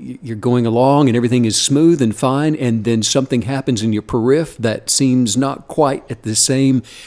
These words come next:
high vibrational frequency of your own peace. And what do you do? You spin your head around to see what's going on.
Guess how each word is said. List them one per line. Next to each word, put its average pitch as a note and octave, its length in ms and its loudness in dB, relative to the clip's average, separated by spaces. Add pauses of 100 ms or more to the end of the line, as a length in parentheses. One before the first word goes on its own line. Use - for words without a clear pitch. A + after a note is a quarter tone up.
(100)
high C3 320 -2
vibrational B2 640 0
frequency C3 640 0
of G#2+ 100 0
your A2 220 0
own A2+ 200 -2
peace. G3+ 340 -2
And C3+ 200 2
what C3+ 120 -2
do C3+ 80 -2
you C#3+ 60 2
do? D3 220 2
You B2 220 2 (260)
spin - 400 2
your G#3 120 0
head F3 180 2
around E3 360 2
to C3 100 0
see - 240 2
what's C#3 200 -2
going B2 280 0
on. D#2+ 340 -6